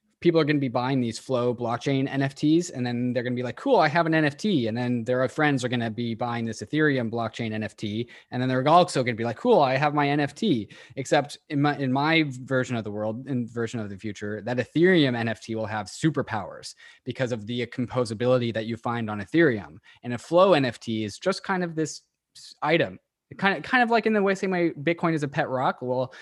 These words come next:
your N F T on Flow is just kind of this N F T on Flow. Like, what is it really? Uh, and so what I, what I'm worried about is all these people that are putting in many, many, many thousands of dollars into N F Ts on Flow. They're going to be looking at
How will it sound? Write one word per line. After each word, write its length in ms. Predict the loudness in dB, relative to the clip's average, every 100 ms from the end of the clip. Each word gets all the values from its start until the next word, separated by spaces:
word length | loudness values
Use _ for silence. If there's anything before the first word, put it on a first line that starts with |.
| -20 -10
your 120 | 0 4
N 100 | 4
F 140 | 4
T 80 | 2
on 160 | 2
Flow 320 | 4 6 8 6
is 100 | 2
just 180 | -2
kind 160 | 0 0
of 60 | 2
this 160 | 2
N 100 | 2
F 140 | 0 0
T 160 | 2
on 220 | 2 2
Flow. 380 | 2 6 6 4
Like, 200 | 0 -4
what 240 | 2 4 4
is 220 | 2 2
it 100 | 2
really? 560 | 4 6 4 0 -8 -18 -20 -12 -2
Uh, 220 | 0 0
and 160 | -2 0
so 240 | 2 2
what 180 | 6 6
I, 60 |
what 160 | 6 4
I'm 100 | 4
worried 200 | 6 6
about 200 | 6 4
is 80 | 2
all 120 | 0
these 140 | 0
people 260 | -2 0 0
that 100 | 2
are 180 | 0 -2 _ -20 -2
putting 220 | 2 4 4
in 180 | 2 0
many, 300 | 2 4 4
many, 220 | 4 2
many 240 | 2 0
thousands 360 | 2 2 2 -6
of 100 | -4
dollars 380 | 0 0 -2 -6
into 200 | -8 -6
N 80 | -6
F 100 | -6
Ts 200 | -6 -4
on 120 | -6
Flow. 240 | -2 -2
They're 140 | 0 -2
going 240 | 0 -2
to 80 | -2
be 120 | -4
looking 340 | -4 -2 -4 -6
at 160 | -8